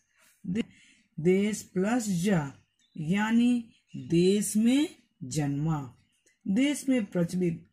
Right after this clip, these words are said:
यानी जो आम बोलचाल की भाषा होती है, जिनका हम हिंदी में प्रयोग करते हैं, वे देशज शब्द कहलाते हैं, जैसे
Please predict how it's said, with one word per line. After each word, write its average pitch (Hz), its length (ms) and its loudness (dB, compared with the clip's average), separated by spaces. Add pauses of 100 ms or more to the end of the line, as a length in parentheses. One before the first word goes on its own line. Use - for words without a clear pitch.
(500)
यानी 208 300 0
जो 214 380 -2
आम 202 400 0
बोलचाल 190 580 -2
की 180 160 -4
भाषा 156 500 -4
होती 143 420 -6
है, 170 420 -4 (420)
जिनका 226 360 0
हम 208 540 0 (540)
हिंदी 269 340 6
में 220 240 4
प्रयोग 165 360 2
करते 131 320 -4
हैं, 131 380 -8 (640)
वे 233 220 2
देशज 180 440 2
शब्द 139 360 -8
कहलाते 143 560 -10
हैं, 139 300 -8
जैसे 170 540 2